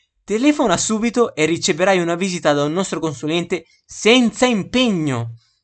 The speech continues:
Mettono molta enfasi sul "senza impegno", giusto? E magari a te sembra anche stupida come cosa. Voglio dire,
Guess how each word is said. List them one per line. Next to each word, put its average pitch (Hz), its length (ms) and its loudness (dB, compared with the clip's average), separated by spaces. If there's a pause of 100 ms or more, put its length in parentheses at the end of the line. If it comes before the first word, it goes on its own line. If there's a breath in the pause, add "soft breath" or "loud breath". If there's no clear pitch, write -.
(140)
Mettono 202 500 -2
molta 226 400 2
enfasi 196 400 0
sul 139 260 -6
"senza 185 560 0
impegno", 131 760 -4 (200)
giusto? 175 720 -6 (200)
E 196 100 -4
magari 254 380 2
a 226 60 -2
te - 160 -8
sembra 190 320 -2
anche 170 200 -2
stupida 165 520 0
come 143 180 -4
cosa. 135 420 -2
Voglio 269 300 0
dire, 160 380 -2